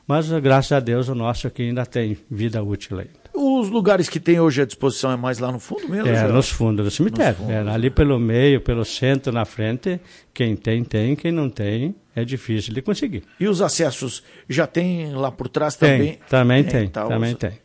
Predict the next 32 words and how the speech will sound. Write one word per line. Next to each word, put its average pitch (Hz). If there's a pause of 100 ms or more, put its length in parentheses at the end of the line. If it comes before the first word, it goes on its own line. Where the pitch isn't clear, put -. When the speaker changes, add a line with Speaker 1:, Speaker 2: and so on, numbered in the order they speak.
(120)
Speaker 2:
Tá 170
bom 220
os 180
acessos 185
lá, 190
Joel? 131
Speaker 1:
Tá 135
bom, 120
tem, 131
nós 127
temos 139
uma 131
porteira 131
lá 135
no, 110
no, 107
no 113
fundo 185
que 151
dá 151
acesso, 165
no, 175
dá 151
pra 156
tá 160
encostado 156
de 147
carro 139
lá 98
no 95
último, 107
Speaker 2:
É. 92